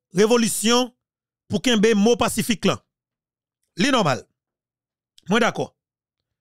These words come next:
Mais m'a dit ou. Dans état que n'a décidé de mettre là. Situation que n'a vive là, pacifique là comme ou même ou c'est leader, ou pas qu'à fusible,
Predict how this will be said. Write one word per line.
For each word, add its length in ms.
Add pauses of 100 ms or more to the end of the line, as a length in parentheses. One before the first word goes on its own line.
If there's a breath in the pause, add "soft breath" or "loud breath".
(300)
Mais 80
m'a 100
dit 200
ou. 200 (2000)
Dans 120
état 380
que 80
n'a 120
décidé 380
de 60
mettre 160
là. 320 (1120)
Situation 460
que 80
n'a 120
vive 300
là, 340 (1500)
pacifique 480
là 120
comme 280 (140)
ou 120
même 200
ou 80
c'est 160
leader, 560 (1040)
ou 100
pas 160
qu'à 140
fusible, 680